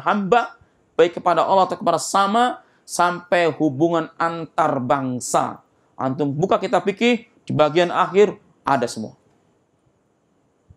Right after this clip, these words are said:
Ada lengkap. Apa yang kurang? Dari hubungan had, jinayah, kriminalitas ada dalam Islam. Bagaimana membentuk suatu negara yang baik,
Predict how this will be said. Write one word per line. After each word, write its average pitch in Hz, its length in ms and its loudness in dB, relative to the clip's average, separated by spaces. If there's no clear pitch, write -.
Ada 196 320 -2
lengkap. 226 360 0
Apa 220 240 0
yang 202 240 -2
kurang? 180 480 2
Dari 185 240 4
hubungan 208 640 2
had, 202 480 0
jinayah, 214 720 2
kriminalitas 214 800 0
ada 214 560 0
dalam 208 240 -2
Islam. 202 400 -4
Bagaimana 190 400 2
membentuk 208 640 0
suatu 202 320 2
negara 208 480 2
yang 202 240 2
baik, 220 400 2